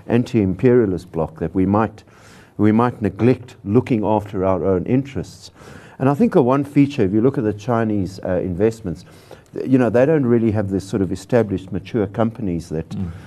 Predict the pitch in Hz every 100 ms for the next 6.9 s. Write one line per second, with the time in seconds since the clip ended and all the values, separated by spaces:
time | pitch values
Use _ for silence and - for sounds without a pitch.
0 | - - 92 - 90 107 117 107 104 110
1 | 98 87 95 95 92 - 92 98 104 104
2 | 90 - 85 - - - - _ _ 101
3 | 104 98 107 107 92 95 101 - 92 87
4 | 82 98 92 - 76 78 80 104 104 85
5 | 98 85 - 98 92 95 95 95 85 -
6 | 92 92 - 92 87 82 73 65